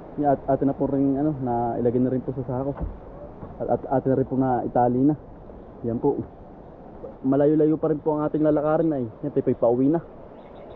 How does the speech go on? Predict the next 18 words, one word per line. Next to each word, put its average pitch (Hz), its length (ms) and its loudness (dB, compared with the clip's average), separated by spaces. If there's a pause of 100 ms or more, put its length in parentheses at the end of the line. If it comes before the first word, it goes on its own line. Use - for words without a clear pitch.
Yan, 170 160 4 (1400)
tayo 123 240 0
po 117 80 -2
nasa 107 240 0
bahay 104 240 2
na. 135 160 0 (960)
Tayo 95 80 -4
po - 160 -6
nakarating 98 640 0
na 107 80 2
rin. 117 160 0 (800)
Eh, 131 80 4
ito 123 80 -2
po 113 160 4
ating 120 240 0
mga 117 160 2
nahuli, 113 320 2
oh. 110 160 -2